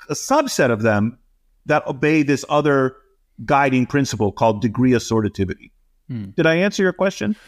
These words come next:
Speaker 2: You did. Absolutely.
Speaker 1: Yeah.
Speaker 2: And presumably then, if in studying multiple soc-,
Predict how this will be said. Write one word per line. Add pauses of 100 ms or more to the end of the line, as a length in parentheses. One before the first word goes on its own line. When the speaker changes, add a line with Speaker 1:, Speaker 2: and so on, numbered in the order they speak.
Speaker 2:
You
did. (300)
Absolutely. (440)
Speaker 1:
Yeah.
Speaker 2:
And (540)
presumably
then, (100)
if
in
studying
multiple
soc-,